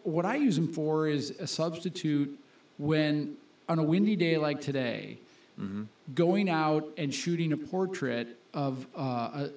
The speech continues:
Speaker 1: an environmental portrait, uh, on a, on a nice day. I use them for all of my, my nephew's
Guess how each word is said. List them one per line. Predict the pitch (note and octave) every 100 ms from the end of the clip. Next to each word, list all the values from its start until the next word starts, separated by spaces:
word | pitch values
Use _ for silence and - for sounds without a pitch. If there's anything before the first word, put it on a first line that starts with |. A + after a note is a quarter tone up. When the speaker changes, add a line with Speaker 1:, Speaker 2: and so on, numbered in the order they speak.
| D#3
Speaker 1:
an |
environmental | C#3+ C#3+ C#3+ D#3 D#3+ D#3+
portrait, | D#3 C#3+ C3 C3 C3+ B2+ C3 -
uh, | C#3 C3 C3 B2+ -
on | D3+ C#3
a, | C3+ C3 -
on | C3
a |
nice | C3 C#3+ D3+
day. | - D3 C3+ C3+ C#3 - - -
I | D#3
use | G3 C4 G#3
them | A#3 G#3
for | - F3
all | D3+ E3 G3
of | F#3+
my, | F3 D#3+ D#3+ -
my | D#3+ D3
nephew's | D3+ E3 E3+ F3 D#3+ C#3 -